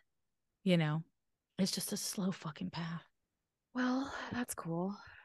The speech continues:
Speaker 1: <laughs> How you feeling?
Speaker 2: Well, in that last part, there was kind of this underlying fear of ending up like my parents. I do kind of have some choices to make around where I want to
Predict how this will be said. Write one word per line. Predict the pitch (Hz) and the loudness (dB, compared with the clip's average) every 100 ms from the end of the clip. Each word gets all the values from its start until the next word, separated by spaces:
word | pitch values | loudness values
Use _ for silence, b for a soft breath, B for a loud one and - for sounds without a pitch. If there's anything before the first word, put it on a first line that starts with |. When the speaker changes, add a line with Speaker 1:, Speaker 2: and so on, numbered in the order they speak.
| b b | b b
Speaker 1:
<laughs> | 190 - - - _ _ _ _ _ _ - | 4 4 -4 -18 _ _ _ _ _ _ 8
How | 208 | 10
you | 208 | 10
feeling? | 170 - - _ _ _ _ _ _ _ | 8 2 -6 _ _ _ _ _ _ _
Speaker 2:
Well, | 214 240 233 233 240 - - _ - | 6 8 10 8 6 0 -2 _ 2
in | 254 | 4
that | 262 240 - | 8 8 8
last | 180 196 226 | 8 8 6
part, | - 190 170 | 6 8 10
there | 185 175 - | 10 10 8
was | 196 196 | 6 6
kind | - 185 | 6 2
of | |
this | 175 - - | 2 -2 -4
underlying | 175 185 180 170 - | -2 0 0 -2 -4
fear | - 170 170 | -2 2 4
of | 165 | 2
ending | - 165 160 - | 0 -2 -2 2
up | 147 190 - _ _ | 2 2 -4 _ _
like | 196 196 | 2 4
my | 208 | 2
parents. | 220 220 233 269 - - _ _ _ _ _ | 4 2 2 -2 -10 -16 _ _ _ _ _
I | - 175 | 4 6
do | 175 | 6
kind | - 185 165 | 4 2 2
of | |
have | 160 165 156 | 6 4 4
some | 160 | -2
choices | - 160 160 160 | 4 4 4 -2
to | - | -2
make | 165 156 | -2 0
around | 156 160 156 - | 2 4 2 4
where | 151 147 | 2 2
I | |
want | 151 147 147 | 0 -4 -4
to | 151 143 | -6 -6